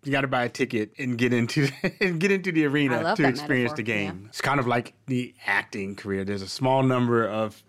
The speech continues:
Speaker 1: people who are at the top of the pyramid that everyone knows about, but it's a really big industry, and that is always, always, always, uh, there's someone at the very early levels that's gonna be that superstar tomorrow. Um,
Speaker 2: Yeah.
Speaker 1: and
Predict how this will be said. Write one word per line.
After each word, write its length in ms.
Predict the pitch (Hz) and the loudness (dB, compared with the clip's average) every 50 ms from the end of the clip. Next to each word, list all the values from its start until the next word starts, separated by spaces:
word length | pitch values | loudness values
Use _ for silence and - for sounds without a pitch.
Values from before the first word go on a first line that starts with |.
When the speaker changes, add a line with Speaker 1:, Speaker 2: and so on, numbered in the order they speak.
| _ | _
Speaker 1:
people 300 | - 135 123 120 123 117 104 | 0 0 2 2 2 2 2
who 200 | 110 113 117 110 | 2 2 4 4
are 120 | 107 104 | 2 2
at 240 | 95 98 113 107 - | 0 0 -2 -2 -4
the 60 | 110 | -6
top 380 | - - - - 123 113 - - | -4 -4 -2 0 0 0 0 -2
of 80 | 113 104 | -2 -4
the 60 | 113 | -4
pyramid 600 | 107 - - 123 113 107 104 107 107 104 104 104 | -4 -4 -4 -2 -2 0 0 2 2 0 0 0
that 180 | 101 98 98 - - - | -2 -4 -4 -6 -6 -4
everyone 380 | 131 131 127 123 123 117 113 | 0 2 4 4 4 2 2
knows 260 | 107 110 113 113 107 117 | 2 2 2 2 0 0
about, 320 | 110 113 113 117 120 - | 0 0 0 0 0 0
but 80 | 135 127 | 0 0
it's 120 | 123 - | 2 2
a 60 | 139 | 2
really 380 | 120 127 131 156 165 160 156 143 | 2 2 4 4 6 6 4 4
big 280 | 127 113 131 123 117 | 4 2 2 2 4
industry, 680 | 113 110 107 107 101 - - 113 104 104 104 104 101 - - - - | 2 0 0 -2 -4 -6 -4 -4 -2 -2 -2 -2 -4 -8 -12 -10 -8
and 380 | 120 117 110 110 107 104 98 - _ | -6 -4 -4 -4 -4 -6 -6 -8 _
that 160 | 139 135 135 | -2 0 2
is 140 | 131 123 - - - - | 0 0 -2 -8 -4 0
always, 520 | 139 143 143 147 147 135 131 123 120 - | 2 4 4 4 6 6 6 4 4 2
always, 420 | - 113 120 123 127 123 120 110 117 | 0 0 0 2 4 4 4 2 0
always, 640 | 98 110 113 110 107 107 104 104 101 92 - - - - - | -2 -2 0 0 0 0 0 -2 -2 -6 -8 -14 -16 -12 -8
uh, 140 | 120 113 110 | -6 -6 -4
there's 200 | 107 110 104 - | -4 -4 -4 -4
someone 560 | - - 143 135 139 135 123 120 113 113 107 - | -2 0 2 4 4 4 4 4 2 0 -2 -2
at 180 | - 113 107 - | -2 -2 0 0
the 80 | 120 | 0
very 320 | 107 110 117 120 120 117 113 | 2 2 4 4 4 4 2
early 240 | 117 113 113 113 | 2 4 4 4
levels 480 | 107 113 113 104 101 101 101 101 - - | 4 2 2 2 2 0 0 -2 -4 -4
that's 240 | - 117 107 104 - | -2 -2 -2 0 0
gonna 200 | - 120 113 110 | 0 2 2 2
be 200 | 104 107 117 117 | 2 4 4 4
that 220 | 107 110 107 101 | 4 2 2 0
superstar 800 | - - - - 101 98 - 107 - - 104 104 110 123 156 151 - | -2 -6 -4 -4 -4 -4 -4 -8 -6 -4 -2 0 0 0 -2 -4 -2
tomorrow. 640 | - 147 113 101 98 98 98 107 123 170 226 220 - - | -2 0 0 2 0 0 0 -2 -4 -6 -6 -8 -10 -6
Um, 400 | - 113 110 110 107 107 107 104 - - | -2 0 2 2 2 0 -2 -4 -4 -2
Speaker 2:
Yeah. 80 | - 131 | 0 2
Speaker 1:
and 500 | 123 120 120 120 117 113 113 113 107 | 4 4 4 4 4 2 0 -2 -4